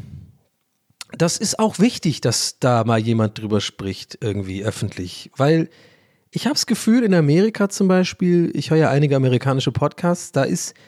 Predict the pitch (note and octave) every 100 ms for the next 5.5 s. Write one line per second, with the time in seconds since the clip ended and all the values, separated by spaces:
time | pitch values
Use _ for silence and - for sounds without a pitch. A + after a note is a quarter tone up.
0 | - _ _ _ _ - C#3 - - C3
1 | G3+ A3 F#3+ F3+ D#3 A#3 A3 A2+ G2+ G#2
2 | G#2 A2+ A2 A2+ A2 A2 G#2+ G#2+ A#2+ A2+
3 | B2 C3+ C3 E3 G#3 C#3+ A#2+ - D#3 D3
4 | B2+ C3 G3 G#3 F3+ E3 D3 - B2+ F3
5 | A3+ B2 A#2+ - -